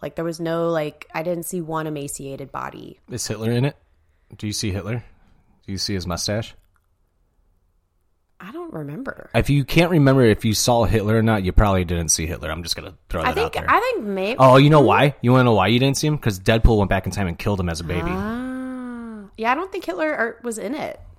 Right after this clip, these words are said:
Speaker 1: I mean, he was, obviously, but, like, it was, it, the way they did it opened your eyes into a different perspective of concentration camps. It was very interesting.
Speaker 2: Mm-hmm.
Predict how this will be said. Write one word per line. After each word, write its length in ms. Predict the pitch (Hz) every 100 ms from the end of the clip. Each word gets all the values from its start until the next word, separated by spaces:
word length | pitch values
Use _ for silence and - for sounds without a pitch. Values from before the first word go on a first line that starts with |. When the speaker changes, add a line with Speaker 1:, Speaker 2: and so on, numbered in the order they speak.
| - -
Speaker 1:
I 40 |
mean, 100 | 202
he 60 | 196
was, 260 | 180 185 165
obviously, 480 | 160 139 131 170 165
but, 220 | 160 139
like, 380 | 143 139 - _ _ _ _ _ _ _ _ _ _ _ _ _ -
it 80 | 202
was, 180 | 208 220
it, 160 | 220 196
the 80 | 208
way 260 | 208 226 262
they 140 | 294
did 260 | 202 180 170
it 280 | 202 208 - _ _ _ _ _ _ _ _ _ _ - - -
opened 380 | 185 185 202 202
your 160 | 196
eyes 360 | 170 170 175 175
into 280 | 175 - 180
a 80 | 165
different 560 | 160 - 165 160 175
perspective 1040 | - 185 - - 156 - 156 147 139 156 - - _ _
of 200 | - 147
concentration 840 | - 135 131 147 - - 139 - -
camps. 360 | - - - -
It 40 |
was 100 | 160
very 200 | 156 143
interesting. 520 | 147 - 156 151 165 160 _ _ _ _ _ _ 135
Speaker 2:
Mm-hmm. 400 | 156 151 90